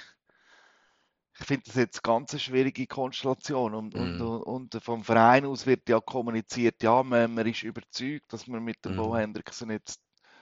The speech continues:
Speaker 1: äh, den Turnaround schafft und in die Championship Group, äh, kommt. Und, äh, man redet vom Cup-Final, man hat noch so ihre, seine Ziele, oder? Aber ob denn
Speaker 2: Mhm.
Speaker 1: das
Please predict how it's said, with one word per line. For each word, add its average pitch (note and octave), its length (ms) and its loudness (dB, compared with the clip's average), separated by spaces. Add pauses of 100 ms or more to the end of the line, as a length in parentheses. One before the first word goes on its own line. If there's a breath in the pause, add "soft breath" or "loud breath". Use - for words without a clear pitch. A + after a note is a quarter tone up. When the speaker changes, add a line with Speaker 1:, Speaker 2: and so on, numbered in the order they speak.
(140 soft breath)
Speaker 1:
äh, F2+ 360 0
den G2 180 -10
Turnaround A2 680 0
schafft A#2+ 440 -4
und G#2 200 -8
in A2 80 -8
die G#2 300 0
Championship B2+ 1000 -2
Group, C3 360 -6 (320)
äh, B2 340 2
kommt. C3+ 560 -8
Und, A2 340 -8 (640 loud breath)
äh, G2+ 800 2
man F#2 520 -6
redet A2 280 0
vom G#2+ 280 -8
Cup-Final, C3+ 1600 4
man A#2+ 160 0
hat A#2+ 260 0
noch B2+ 120 -2
so A#2+ 220 -2
ihre, A2 320 0 (240)
seine A#2+ 320 0
Ziele, F3 720 6
oder? C#3 360 4
Aber A#2 240 2
ob F2 140 -2
denn F2 120 -6
Speaker 2:
Mhm. - 0 -
Speaker 1:
das A2 320 -2